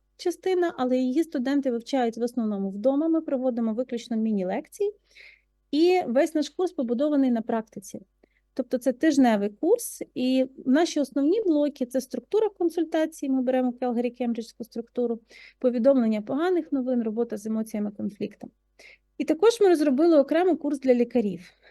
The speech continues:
Ем, власне,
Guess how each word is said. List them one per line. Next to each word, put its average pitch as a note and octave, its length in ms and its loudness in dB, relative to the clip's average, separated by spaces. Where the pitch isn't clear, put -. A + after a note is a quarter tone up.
Ем, A3+ 400 0
власне, D4+ 540 -2